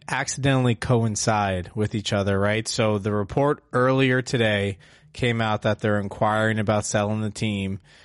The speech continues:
And then, uh, later after that, all of a sudden,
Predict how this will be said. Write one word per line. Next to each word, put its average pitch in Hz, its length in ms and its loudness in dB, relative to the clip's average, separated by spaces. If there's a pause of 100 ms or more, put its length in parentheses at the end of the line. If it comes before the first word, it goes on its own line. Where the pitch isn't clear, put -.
(320)
And 110 160 0
then, 110 320 2
uh, 101 320 0
later 127 400 2
after 123 420 0
that, 98 480 0
all 123 220 2
of 117 80 -2
a 113 60 0
sudden, 107 600 0